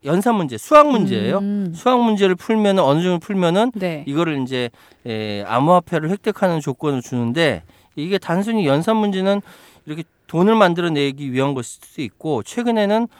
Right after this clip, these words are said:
Speaker 1: 거래 내역을 검증하기 위한
Speaker 2: 음.
Speaker 1: 목적도 있어요.
Speaker 2: 네.
Speaker 1: 어느 쪽이 되었건 사람이 풀지는 않습니다. 컴퓨터가 그 자동 연산 작업을 통해서 풉니다. 어,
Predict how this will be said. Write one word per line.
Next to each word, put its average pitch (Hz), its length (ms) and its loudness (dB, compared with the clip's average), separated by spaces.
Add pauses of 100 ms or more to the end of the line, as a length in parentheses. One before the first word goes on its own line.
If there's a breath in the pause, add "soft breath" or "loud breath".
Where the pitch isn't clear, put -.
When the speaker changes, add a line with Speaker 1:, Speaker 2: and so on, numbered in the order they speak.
(160 soft breath)
Speaker 1:
거래 180 440 2
내역을 180 460 0
검증하기 196 680 0
위한 196 180 2
Speaker 2:
음. 190 80 -2
Speaker 1:
목적도 185 420 -6
있어요. 107 460 -4
Speaker 2:
네. 175 340 0 (160 soft breath)
Speaker 1:
어느 165 200 -2
쪽이 233 180 -6
되었건 196 320 -2
사람이 294 380 0
풀지는 240 360 -4
않습니다. 139 300 -4
컴퓨터가 208 840 2 (480 soft breath)
그 139 200 0
자동 202 440 4
연산 175 340 4
작업을 135 300 -2
통해서 117 260 -4
풉니다. 147 680 0 (600 soft breath)
어, 120 560 -6